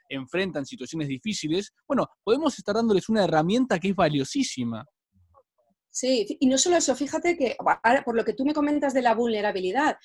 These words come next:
Speaker 2: hay estudios que hablan, eh, de cómo, eh, los acosadores, ahora que está, eh, en boga el tema del bullying y la preocupación que tenemos todos del bullying en las escuelas,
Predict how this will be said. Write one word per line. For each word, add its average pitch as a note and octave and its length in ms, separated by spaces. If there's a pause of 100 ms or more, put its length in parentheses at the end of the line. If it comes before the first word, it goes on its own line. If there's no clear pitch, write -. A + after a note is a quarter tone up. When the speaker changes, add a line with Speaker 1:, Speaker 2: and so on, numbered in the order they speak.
(260)
Speaker 2:
hay A#3+ 220
estudios E4+ 440
que B3+ 120
hablan, C#4+ 400
eh, G#3+ 540
de A3+ 440
cómo, E4 420
eh, A3+ 360
los A3 240
acosadores, A3+ 920 (260)
ahora A#3 180
que C4 60
está, B3+ 380
eh, A3 440
en A3 80
boga B3 200
el A3 60
tema B3 220
del G3+ 160
bullying A#3+ 440
y G3+ 140
la G#3 140
preocupación G#3 520
que A#3 100
tenemos A3 340
todos A#3 260
del F#3 180
bullying A#3 300
en G3+ 100
las F#3+ 140
escuelas, C4 640